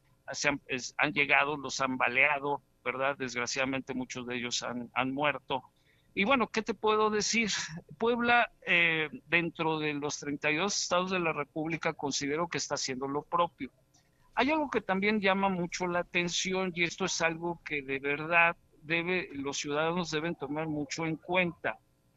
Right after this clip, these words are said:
Cuando al-, algunos alumnos en, en, aquí en la Benemérita me llegan a preguntar, "Oiga, ¿y qué opina usted de la perspectiva? ¿Cómo, cómo va trabajando la autoridad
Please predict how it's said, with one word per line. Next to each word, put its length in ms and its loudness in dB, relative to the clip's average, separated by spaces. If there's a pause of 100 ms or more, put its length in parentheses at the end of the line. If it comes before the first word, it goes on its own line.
(460)
Cuando 280 2
al-, 160 0 (120)
algunos 420 2
alumnos 460 2
en, 400 0 (300)
en, 280 -4
aquí 200 -2
en 80 2
la 80 2
Benemérita 720 0
me 140 -4
llegan 280 -2
a 60 -2
preguntar, 800 -2
"Oiga, 380 2
¿y 80 -2
qué 140 -4
opina 320 0
usted 320 -2
de 340 0
la 140 -2
perspectiva? 880 -2
¿Cómo, 480 -2
cómo 220 0
va 120 2
trabajando 500 -2
la 120 -4
autoridad 640 0